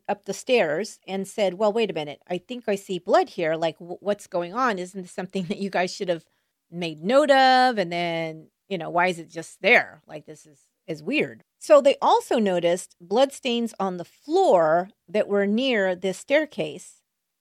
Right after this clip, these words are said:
Then they also found blood on this staircase going up to the terrace, and they asked the police. At first, the police that were there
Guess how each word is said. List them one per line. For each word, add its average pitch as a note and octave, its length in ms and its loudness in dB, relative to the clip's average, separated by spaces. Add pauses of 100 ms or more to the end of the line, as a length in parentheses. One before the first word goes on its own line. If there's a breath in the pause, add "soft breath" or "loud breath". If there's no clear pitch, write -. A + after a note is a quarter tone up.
(100)
Then C4 120 2
they D4 120 2
also G4 340 2
found C4 420 0 (260)
blood G#3 460 4 (260)
on B3+ 220 2
this C#4 160 -4
staircase - 800 -4
going F#3+ 240 2
up F3 180 -2
to F3+ 240 -4
the E3 100 -6
terrace, - 580 -2 (120)
and E3 380 -4
they D#3+ 140 -4
asked D3+ 260 -6
the - 60 -20
police. - 460 -6 (460)
At A3 200 -2
first, G4 280 2
the B3+ 60 -4
police B3+ 280 -8
that A3+ 120 -2
were G#3 60 0
there G3+ 260 2